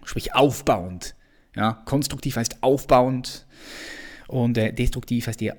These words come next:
abbauend. Und wir möchten ja alle ein konstruktives Leben haben, ein aufbauendes, sich aufbauendes, wobei es immer ein Up und Down ist.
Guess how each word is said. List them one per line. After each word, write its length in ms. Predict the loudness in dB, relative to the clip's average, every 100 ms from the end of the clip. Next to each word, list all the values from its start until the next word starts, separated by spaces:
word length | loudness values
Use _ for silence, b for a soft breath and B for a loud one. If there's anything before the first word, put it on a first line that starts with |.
| -4
abbauend. 760 | 2 2 2 -2 -4 -8 -8 -14 B B B
Und 180 | -2 2
wir 80 | 2
möchten 200 | 2 0
ja 120 | 0
alle 260 | 2 0 -2 -14 _ _
ein 100 | -10
konstruktives 1080 | 0 2 2 -4 -10 -10 -12 -8 -8 -6 -6
Leben 280 | -6 -6 -6
haben, 240 | -10 -12 -18 B B B B B B B -12
ein 140 | 0
aufbauendes, 920 | 2 2 0 -2 -2 -4 -2 -4 -6 -12 -8
sich 280 | -8 -2
aufbauendes, 640 | -2 0 -2 -6 -10 -6 -2
wobei 400 | -2 4 6 6
es 140 | 4
immer 180 | 0 0
ein 140 | 0
Up 300 | -2 -4 -4 -10
und 280 | -10 -6 0
Down 220 | 0 2
ist. 280 | 0 -4